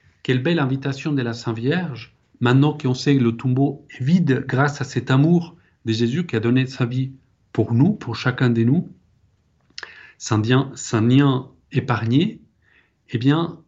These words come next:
euh, la Vierge Marie nous invite à faire pareil. Par l'amour, laissez que ce soit Marie et Jésus guider nos, nos vies, guider complètement chacun de nos pas, accueillir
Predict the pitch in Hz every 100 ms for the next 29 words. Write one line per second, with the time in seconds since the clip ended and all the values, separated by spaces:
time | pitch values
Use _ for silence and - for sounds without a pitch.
0 | - 123 117 113 - 123 131 143 - 127
1 | 156 139 117 113 131 160 120 - 143 143
2 | - 104 101 101 - _ _ _ - 160
3 | 156 139 139 175 202 - - 131 127 -
4 | 143 135 - _ _ - - 110 117 147
5 | 156 156 - 127 117 120 123 123 110 113
6 | 131 110 101 - - 131 139 110 107 _
7 | _ _ _ _ - 117 135 139 139 -
8 | 208 185 180 156 156 156 143 139 127 120
9 | 117 113 - - _ _ - 127 151 143
10 | 165 175